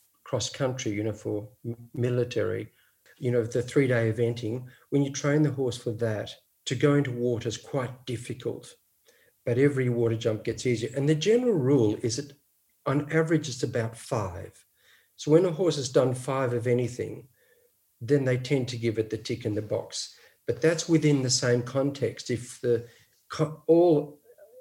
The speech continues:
other contexts, um, are different,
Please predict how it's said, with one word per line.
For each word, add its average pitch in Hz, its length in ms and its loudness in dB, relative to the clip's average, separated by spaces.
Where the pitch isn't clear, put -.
other 143 180 2
contexts, - 1080 -4
um, 110 320 -4
are 117 80 -2
different, 120 440 -4